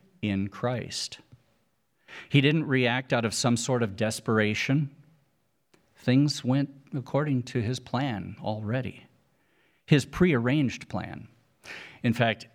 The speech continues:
Acts chapter two speaks of God's predetermined plan and foreknowledge. Acts four tells of how Herod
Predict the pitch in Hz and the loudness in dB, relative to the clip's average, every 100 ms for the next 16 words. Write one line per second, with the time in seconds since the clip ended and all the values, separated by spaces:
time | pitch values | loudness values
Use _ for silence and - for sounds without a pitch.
0 | _ 131 135 - - 139 - 113 - 175 | _ 0 0 0 2 2 0 -4 0 4
1 | 156 127 - 131 - 113 107 127 127 120 | 4 2 2 2 2 -4 0 2 2 -2
2 | - - 160 151 131 - 196 226 165 101 | -6 -2 0 0 -2 -2 0 2 2 0
3 | - - 92 90 101 - - 131 117 117 | -2 -4 -2 -4 -8 -14 -8 0 2 2
4 | - 143 151 120 92 104 110 - - - | 2 2 4 0 -4 -10 -12 -12 -16 -20
5 | _ _ _ _ _ _ _ - - - | _ _ _ _ _ _ _ -20 -20 -20
6 | - 117 110 - - 151 143 127 147 131 | -2 0 0 -4 0 4 4 2 0 2
7 | 123 95 120 113 - 135 156 104 90 | -2 -2 0 0 0 0 0 -2 -6